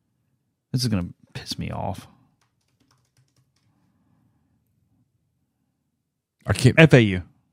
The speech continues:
Speaker 1: That's right.
Speaker 2: Okay.
Speaker 1: It's not significant, but I knew that.
Speaker 2: If you're Tom Herman, the question you have to ask yourself about Mississippi State is this.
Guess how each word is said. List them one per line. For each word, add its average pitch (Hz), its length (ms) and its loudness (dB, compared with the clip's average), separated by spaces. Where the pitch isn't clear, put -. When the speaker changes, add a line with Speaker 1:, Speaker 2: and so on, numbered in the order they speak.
Speaker 1:
That's - 180 -2
right. - 140 -8
Speaker 2:
Okay. 80 240 -4
Speaker 1:
It's - 80 -2
not 101 160 2
significant, 95 500 -6
but 87 160 0
I 90 80 -4
knew 90 160 -8
that. 90 220 -10
Speaker 2:
If 127 160 -2
you're 151 80 8
Tom 156 320 4
Herman, 123 300 8
the 101 80 4
question 104 420 4
you 98 80 8
have 92 160 6
to - 100 0
ask 90 280 2
yourself 82 400 0
about 80 240 -2
Mississippi 87 500 -2
State 82 320 2
is 76 200 -2
this. 71 380 -2